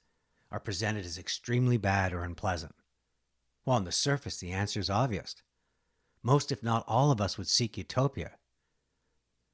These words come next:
But what I question, and I imagine what many students question, is whether a life of overwhelming perfection and happiness, can that also be a life that makes your heart beat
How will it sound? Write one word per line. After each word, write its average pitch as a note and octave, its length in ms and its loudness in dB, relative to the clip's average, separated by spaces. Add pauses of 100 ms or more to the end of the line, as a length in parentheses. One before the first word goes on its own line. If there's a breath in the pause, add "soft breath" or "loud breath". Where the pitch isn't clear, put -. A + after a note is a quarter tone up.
(120)
But A2 200 -2
what C3 140 2
I D#3+ 120 4
question, G2 480 2
and F2+ 80 -2
I G2+ 60 4
imagine A#2+ 480 4
what G2+ 160 -2
many C3 300 4
students A#2+ 380 0
question, - 500 0 (760)
is A2+ 140 -2
whether B2 180 2
a A2+ 80 2
life B2+ 320 6
of E2+ 240 -4
overwhelming C#3+ 640 4
perfection - 720 -4
and C3+ 100 -2
happiness, G#2 640 -2 (1000)
can A2 140 -4
that A#2+ 160 2
also C3 300 2
be B2 140 0
a A#2+ 60 2
life G#2 300 2
that - 140 -10
makes G2 200 -6
your F2+ 120 -8
heart - 320 -2
beat E2+ 260 -4